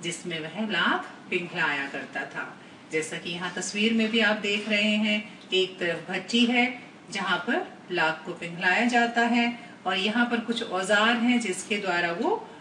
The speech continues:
लाख को आकार दे रहे हैं और चूड़ियां बना रहे हैं। एक और बात, उन्हें हुक्का पीने का भी बहुत शौक था। बीच बीच में वो आराम फरमाते थे और हुक्का गुड़गुड़ाते रहते थे।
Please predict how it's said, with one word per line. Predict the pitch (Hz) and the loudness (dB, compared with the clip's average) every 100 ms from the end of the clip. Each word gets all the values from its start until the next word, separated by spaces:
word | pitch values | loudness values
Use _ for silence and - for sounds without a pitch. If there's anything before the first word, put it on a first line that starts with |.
| - - - | -20 -10 0
लाख | 180 170 180 - | 2 2 0 -4
को | 330 | -2
आकार | - - 180 185 165 165 | 0 0 -2 2 2 2
दे | 175 175 | 0 0
रहे | 175 185 | 0 -2
हैं | 190 302 | 0 0
और | 370 | 0
चूड़ियां | 262 233 208 185 175 | 0 0 2 2 0
बना | 156 151 143 | -2 -4 -4
रहे | 143 151 | -4 -8
हैं। | 147 156 139 - - - - - | -8 -8 -10 -12 -20 -20 -10 2
एक | 269 339 339 | 2 2 0
और | 320 | 0
बात, | 220 185 151 - | 2 2 2 -2
उन्हें | 233 254 | 0 2
हुक्का | 240 226 - 320 | 2 0 2 2
पीने | 320 262 254 | 4 4 6
का | 247 | 4
भी | 233 | 4
बहुत | 226 202 202 | 2 0 -2
शौक | - 170 160 - | -2 -4 -4 -6
था। | 151 | -4
बीच | - 214 220 | 0 0 -2
बीच | 202 190 - | -4 -6 -6
में | 185 | -6
वो | 180 | -4
आराम | 175 170 165 202 | -2 0 2 2
फरमाते | 226 269 262 269 311 | 2 -2 0 0 0
थे | 302 370 - - - - | 2 2 0 -6 -16 0
और | 202 240 | 4 4
हुक्का | 233 196 - 320 | 2 -4 0 0
गुड़गुड़ाते | 359 220 180 175 160 147 160 | 2 0 0 2 2 2 0
रहते | 151 151 135 147 | -2 -2 -10 -10
थे। | - | -12